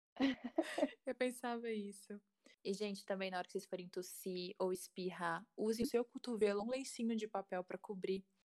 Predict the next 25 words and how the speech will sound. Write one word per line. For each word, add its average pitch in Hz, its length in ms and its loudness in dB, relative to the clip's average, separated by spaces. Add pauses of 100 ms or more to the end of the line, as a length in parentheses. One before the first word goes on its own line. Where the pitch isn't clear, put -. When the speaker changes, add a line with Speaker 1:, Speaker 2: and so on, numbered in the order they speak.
(220)
Speaker 2:
É 190 80 4
muito 226 500 2 (100)
importante 208 640 2
isso 185 160 -4
também. 170 340 -8 (260)
Speaker 1:
Sim, 208 520 0
é 202 80 0
muito 202 280 0
importante 214 520 0 (160)
mesmo. 220 880 6 (360)
E 220 160 4
a 226 80 8
Gi 226 200 -2
já 262 100 -2
comentou 226 500 -4
aqui, 240 600 -4 (160)
mas 196 140 -8
eu 202 60 -6
vou 202 100 -4
comentar 202 420 -8
de 220 160 -2
novo, 226 580 2 (340)
que - 120 2
o 226 80 6
vírus, 226 580 2